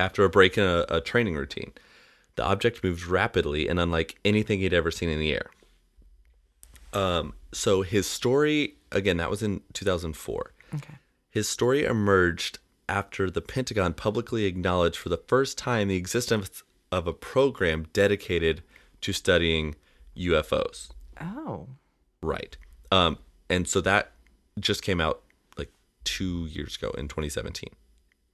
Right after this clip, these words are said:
Speaker 2: Oh.
Speaker 1: So, like, in the past year and a half, it was, like, late twenty seventeen that they came forward with this, or that this program, you know, they came forward with it.
Speaker 2: Okay.
Speaker 1: So something happened in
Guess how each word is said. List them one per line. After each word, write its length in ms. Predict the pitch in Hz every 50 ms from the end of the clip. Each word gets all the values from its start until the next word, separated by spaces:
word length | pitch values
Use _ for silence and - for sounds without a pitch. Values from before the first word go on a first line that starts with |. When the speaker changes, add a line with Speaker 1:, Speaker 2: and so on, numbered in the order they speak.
| _ _ _ _
Speaker 2:
Oh. 260 | 277 330 330 - - - - _ _ _ _ _
Speaker 1:
So, 160 | - - -
like, 200 | - 85 - - -
in 100 | 92 95
the 60 | 82
past 260 | - 107 101 - -
year 160 | 98 101 101
and 80 | 98 92
a 40 | 87
half, 380 | 92 85 76 64 62 - - -
it 60 | 85 85
was, 320 | 85 82 76 - - -
like, 200 | - 80 78 -
late 240 | 87 92 95 87 -
twenty 220 | - - 85 80
seventeen 600 | - - 80 76 67 - - - 76 73 71 71
that 200 | 78 73 - - - - -
they 160 | 80 82 80 76
came 200 | - - 78 73
forward 280 | - 98 92 80 73
with 120 | - - -
this, 200 | - - - - 62 - _ _ _ _ -
or 140 | - 82 82
that 300 | 76 - 78 73 - - _ _ _ _ _ _ _ _ _ _ _ _ _ _ _ _ _ _ _ _
this 180 | 92 95 85 -
program, 580 | - - 113 104 - 90 80 76 76 - - - -
you 120 | - 87 80
know, 160 | 76 - - - _
they 100 | - 85
came 180 | 76 73 73 78
forward 220 | - 78 69 -
with 120 | - - -
it. 100 | - - - -
Speaker 2:
Okay. 260 | - 156 - - 135 - - _ _ _ _ _
Speaker 1:
So 200 | - - 98 87
something 260 | 87 - 104 110 113
happened 240 | 110 110 107 107 98
in 120 | 85 71